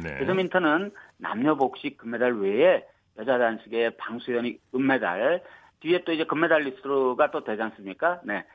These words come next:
Speaker 1: 네.
Speaker 2: 여자 복식의 길영아, 심은정조가 동메달을 획득해서 전통의 효자 종목인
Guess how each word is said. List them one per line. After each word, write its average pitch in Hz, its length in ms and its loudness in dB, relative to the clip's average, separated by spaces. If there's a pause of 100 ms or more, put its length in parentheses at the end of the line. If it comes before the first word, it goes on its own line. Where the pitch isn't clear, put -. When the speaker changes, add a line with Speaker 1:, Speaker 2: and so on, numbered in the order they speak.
(220)
Speaker 1:
네. 127 100 -4
Speaker 2:
여자 147 140 4
복식의 147 420 -2
길영아, 147 600 2
심은정조가 117 640 -2
동메달을 104 400 -4
획득해서 104 600 -4 (340)
전통의 196 520 2
효자 175 200 2
종목인 117 480 -4